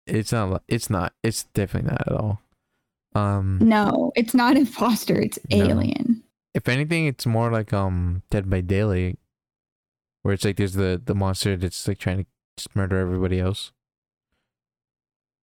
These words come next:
Speaker 1: Right?
Speaker 2: Oh, yeah.
Speaker 1: Um,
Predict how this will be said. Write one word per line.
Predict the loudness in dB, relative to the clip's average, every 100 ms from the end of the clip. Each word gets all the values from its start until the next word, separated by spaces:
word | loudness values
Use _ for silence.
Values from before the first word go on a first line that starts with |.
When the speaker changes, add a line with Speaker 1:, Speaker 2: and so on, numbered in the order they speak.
| -4
Speaker 1:
Right? | -2 -2 -8 _ 0
Speaker 2:
Oh, | 2 4 4 4 2 -2 2
yeah. | 4 4 4 4 2 -10 _ _ _ _ _ _ _
Speaker 1:
Um, | -2 0 2 0 0 -2